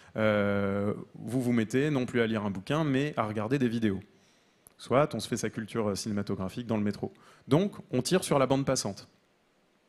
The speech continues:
De plus en plus, on pèse de plus en plus lourd en bits par seconde qu'on va consommer. Et donc on va petit à petit saturer ce réseau-là.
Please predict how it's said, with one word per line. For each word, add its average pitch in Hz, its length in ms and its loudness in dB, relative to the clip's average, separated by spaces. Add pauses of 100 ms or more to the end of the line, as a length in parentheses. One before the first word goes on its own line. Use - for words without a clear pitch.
(180)
De 120 100 4
plus 131 200 2
en 131 80 4
plus, 107 280 -4
on 113 100 -2
pèse 127 180 0
de 113 80 0
plus 131 200 0
en 131 80 2
plus 127 160 0
lourd 135 240 0 (180)
en 113 140 -2
bits 120 160 -6
par 120 200 0
seconde 131 340 -2
qu'on 135 120 -2
va 113 100 2
consommer. 110 380 -2 (960)
Et 127 80 2
donc 143 180 2
on 147 40 2
va 131 120 4
petit - 260 0
à 139 40 6
petit 185 160 0
saturer 160 440 4
ce - 100 -2
réseau-là. 131 360 2